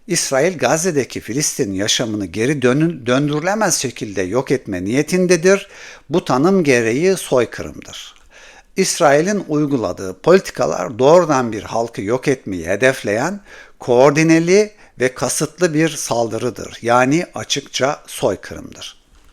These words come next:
Evet, raporun kritik cümleleri de bunlar. Raporda uluslararası toplum derhal harekete geçmeli diye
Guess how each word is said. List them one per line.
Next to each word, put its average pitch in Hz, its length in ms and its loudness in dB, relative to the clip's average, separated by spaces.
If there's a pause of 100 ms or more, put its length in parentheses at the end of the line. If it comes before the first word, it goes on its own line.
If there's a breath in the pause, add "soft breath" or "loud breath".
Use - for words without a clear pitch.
(560)
Evet, 147 320 -2
raporun 139 500 2 (800 loud breath)
kritik 180 440 -4
cümleleri 123 600 0
de 175 100 8
bunlar. 92 400 -2
Raporda 185 420 6
uluslararası 156 640 4
toplum 123 500 -2
derhal 131 400 4
harekete 120 500 -2
geçmeli 85 600 -4
diye 143 300 -2